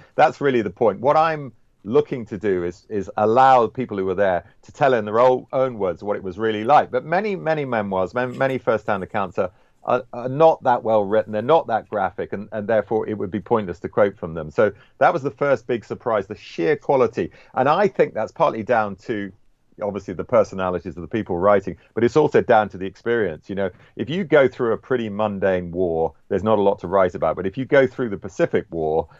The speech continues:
uh, in all its horror and some of its humor,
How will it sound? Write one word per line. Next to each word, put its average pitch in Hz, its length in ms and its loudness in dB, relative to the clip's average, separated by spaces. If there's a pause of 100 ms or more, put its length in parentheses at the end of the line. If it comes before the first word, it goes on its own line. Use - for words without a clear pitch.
(140)
uh, 90 360 2
in 110 340 -6
all 165 360 6
its - 200 -2
horror 87 440 -2
and 202 400 -4
some 135 200 -2
of 104 120 -4
its - 160 -8
humor, 107 440 -2